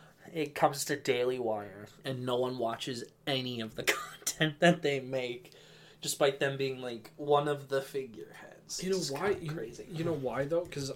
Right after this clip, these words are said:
Speaker 2: I walk the Critical Drinker. He made a review on one of their newest movies about, like, trans basketball, you know, making fun of that stuff,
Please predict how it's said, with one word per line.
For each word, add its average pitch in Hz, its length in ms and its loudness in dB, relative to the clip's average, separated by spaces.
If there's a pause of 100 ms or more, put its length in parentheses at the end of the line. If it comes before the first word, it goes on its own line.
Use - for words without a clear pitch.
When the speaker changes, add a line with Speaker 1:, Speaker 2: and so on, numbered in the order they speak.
Speaker 2:
I - 80 4
walk 135 420 0
the 139 80 -6
Critical 139 440 -2
Drinker. 127 440 -6 (360)
He 170 280 -4 (120)
made 135 200 -2
a 135 40 2
review 123 420 -2
on 113 160 -4
one 110 160 -6
of 107 60 -10
their 107 120 -6 (100)
newest 117 300 -8
movies 131 360 -8
about, 107 280 -8
like, 107 160 -10
trans 104 360 -14
basketball, 113 800 -12
you 113 100 -14
know, 104 100 -12
making 107 320 -14
fun 107 220 -12
of 101 60 -14
that 104 200 -14
stuff, 117 320 -10